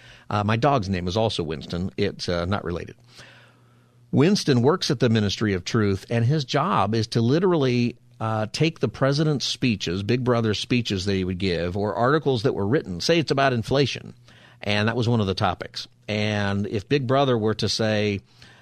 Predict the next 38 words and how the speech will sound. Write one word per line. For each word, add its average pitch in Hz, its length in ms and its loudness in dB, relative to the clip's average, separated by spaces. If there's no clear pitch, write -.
uh, 107 460 2
inflation 123 520 0
is 104 120 0
gonna 117 240 2
be 104 640 0
two 175 160 2
percent 127 420 0
this 104 240 -2
year, 95 300 0
but 101 140 -2
it 98 100 -10
turned 135 220 0
out 110 220 -2
to 113 80 0
be, 104 540 -2
uh, 101 300 -2
one 120 220 2
and 120 120 0
a 104 40 2
half 120 220 0
percent, 71 440 -6
then 120 180 2
his 143 200 0
job 135 420 2
was 120 160 0
to 113 240 -2
change 143 640 0
the 110 120 -2
speech - 640 -2
so 113 160 0
that 110 160 -2
it 104 120 -2
read 117 260 0
one 107 200 0
and 107 160 0
a 101 40 -2
half 123 240 -2
percent. - 460 -10